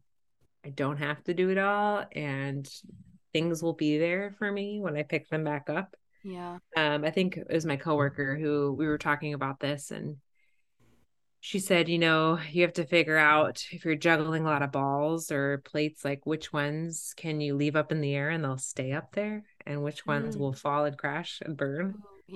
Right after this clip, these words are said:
Speaker 1: and
Speaker 2: yeah.
Speaker 1: which ones will need just a little bit to keep them up and going." So just, like, figuring out those things and being kind and asking for help,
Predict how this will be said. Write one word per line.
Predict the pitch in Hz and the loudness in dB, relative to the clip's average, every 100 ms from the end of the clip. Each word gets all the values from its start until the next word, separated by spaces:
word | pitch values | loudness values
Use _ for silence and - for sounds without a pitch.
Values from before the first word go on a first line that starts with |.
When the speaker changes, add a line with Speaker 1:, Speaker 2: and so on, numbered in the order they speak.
| 190 | -6
Speaker 1:
and | 190 | -2
Speaker 2:
yeah. | |
Speaker 1:
which | 151 143 | -2 -2
ones | 143 143 143 143 | -4 -4 -6 -4
will | 147 139 143 147 - | -2 -2 -2 -6 -6
need | 170 151 | -4 -4
just | 156 - | -6 -4
a | 151 | -2
little | 147 160 165 | 2 2 2
bit | 185 - - | 0 -2 -8
to | 175 160 | -10 -8
keep | - 170 - | -2 -2 -2
them | 160 151 | -6 -4
up | 151 165 | -4 -2
and | 156 | -2
going." | 147 143 143 170 180 _ _ _ _ _ | 0 -2 -4 -8 -10 _ _ _ _ _
So | - 151 135 135 143 143 | -8 -4 -4 -4 -8 -10
just, | 170 165 - - _ _ _ _ _ _ _ _ _ - | -10 -10 -14 -20 _ _ _ _ _ _ _ _ _ -12
like, | 160 - | -12 -6
figuring | 151 143 143 | -4 -2 -4
out | 139 - | -6 -8
those | 143 139 | -8 -6
things | 147 147 156 | -8 -8 -6
and | 156 156 | -6 0
being | 156 156 160 165 160 _ _ _ _ _ | 2 2 0 -4 -6 _ _ _ _ _
kind | - 156 156 156 165 160 - | -6 -2 -2 -2 -6 -10 -10
and | - | -4
asking | 170 156 - 165 - | -2 -2 -4 -6 -4
for | 143 | -6
help, | - 147 156 165 - | 0 2 2 -2 -10